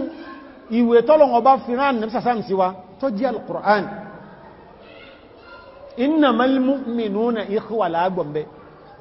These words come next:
Ẹ̀yin mùmìnì, ọmọ ìyá ni, ẹyọ kan ni. Ẹ má pínra yín o, ẹ má yẹ̀lẹ́yẹ̀lẹ́ o, ẹ láàánú ara yín o, ẹ nífẹ̀ẹ́ ara yín o.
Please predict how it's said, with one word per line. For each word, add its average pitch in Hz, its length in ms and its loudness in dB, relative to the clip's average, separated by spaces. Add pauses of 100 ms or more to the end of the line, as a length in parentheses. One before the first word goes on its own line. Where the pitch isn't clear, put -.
(760)
Ẹ̀yin 262 400 2
mùmìnì, 196 680 -2 (580)
ọmọ 175 240 -4 (100)
ìyá 147 200 0
ni, 151 160 -6 (1700)
ẹyọ 170 240 2
kan 151 240 -8
ni. 147 200 -6 (960)
Ẹ 262 80 4
má 311 120 6
pínra 233 280 4
yín 240 120 4
o, 226 100 8 (180)
ẹ 233 80 -4
má 294 80 2
yẹ̀lẹ́yẹ̀lẹ́ 214 440 4
o, 208 100 4 (340)
ẹ 226 100 0
láàánú 254 240 6
ara 226 140 6
yín 233 120 2
o, 220 140 8
ẹ 233 100 4
nífẹ̀ẹ́ 240 220 2
ara 220 120 4
yín 233 140 2
o. 214 80 6